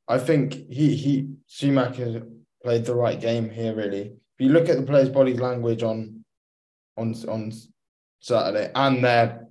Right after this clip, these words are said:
if you want to read into this as well, you can, like, on Twitter, their, their responses like, "We go again," and all of those kinds of things. You know, that's not a, that's not a team that thinks this is over yet. They've still got to put in a shift on,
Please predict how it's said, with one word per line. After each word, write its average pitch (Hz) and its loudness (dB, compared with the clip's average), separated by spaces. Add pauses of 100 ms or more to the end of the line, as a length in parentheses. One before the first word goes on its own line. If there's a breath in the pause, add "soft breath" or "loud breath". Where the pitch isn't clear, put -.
(100)
if 117 -10
you 117 -4
want 113 0
to 104 -2
read 107 -4
into 104 -8
this 101 -8
as 101 -12
well, 107 2
you 95 -6
can, 101 -8
like, 95 -6
on 113 -6
Twitter, 110 -2
their, 101 -8 (360 soft breath)
their 101 0
responses 104 -4
like, 95 0
"We 107 -4
go 101 0
again," 98 -2
and 98 -8
all 101 -8
of 98 -4
those 98 -6
kinds 98 -8
of 95 -12
things. 95 -10 (580 soft breath)
You 113 -6
know, 107 -2
that's 127 2
not 131 0
a, 113 -4
that's 120 -4
not 127 0
a 117 -8 (220)
team 117 0
that 113 -2
thinks 113 -6
this 113 -10
is 107 -2
over 110 4
yet. 101 0
They've 107 -6
still 117 2
got 107 2
to - -12
put 120 -2
in 104 -2
a 107 -8
shift 113 -2
on, 107 -4